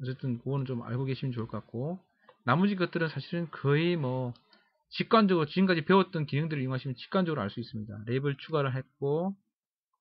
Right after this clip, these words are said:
그 레이블 요-, 요거의 서식을 뭐 이렇게 넣어서,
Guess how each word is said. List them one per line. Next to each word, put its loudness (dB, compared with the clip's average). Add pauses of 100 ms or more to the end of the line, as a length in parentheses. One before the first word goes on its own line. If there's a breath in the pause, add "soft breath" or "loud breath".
(120)
그 -8
레이블 0
요-, -2
요거의 0 (240)
서식을 -4 (1200)
뭐 -6 (540)
이렇게 -8
넣어서, -4